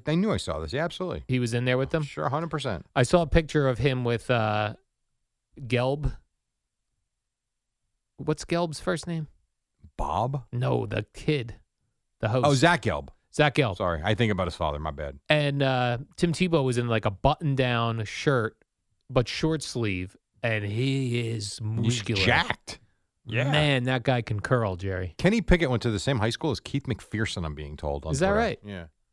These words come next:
Speaker 1: How about that? Small world.
Speaker 2: And Keith McPherson, I went, I think, went to high school down by where I live
Speaker 1: Jersey.
Speaker 2: now.
Speaker 1: Yeah, yeah.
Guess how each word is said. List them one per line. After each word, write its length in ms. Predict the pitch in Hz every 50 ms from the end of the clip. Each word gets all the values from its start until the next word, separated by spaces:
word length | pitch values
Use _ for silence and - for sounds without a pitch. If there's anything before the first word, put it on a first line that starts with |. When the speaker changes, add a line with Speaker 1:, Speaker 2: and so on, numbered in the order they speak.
| _ _ _ _ _ _ _ -
Speaker 1:
How 80 | 104 101
about 120 | 98 95
that? 220 | 110 110 98 78 - _ _ _ _ _ - - _ _ _ _ - - - -
Small 320 | - - 139 135 131 131
world. 280 | 135 143 139 110 82 - - _ _ _ _ _ _ _ _ _ _ - -
Speaker 2:
And 80 | 139
Keith 180 | - - 202 170
McPherson, 500 | 180 185 - - 202 226 233 - 196 170
I 60 | 147
went, 280 | 143 147 147 143 147 - -
I 100 | 147 139
think, 180 | 135 165 156 147
went 160 | 156 151 147
to 60 | 151
high 120 | 139 151 151
school 180 | - - 160
down 220 | 143 143 147 147 147
by 100 | 147 147
where 180 | 147 151 147 151
I 20 |
live 80 | 147 147
Speaker 1:
Jersey. 280 | 160 202 208 175 151
Speaker 2:
now. 160 | 117 101 95 -
Speaker 1:
Yeah, 140 | - 143 175
yeah. 160 | 185 180 104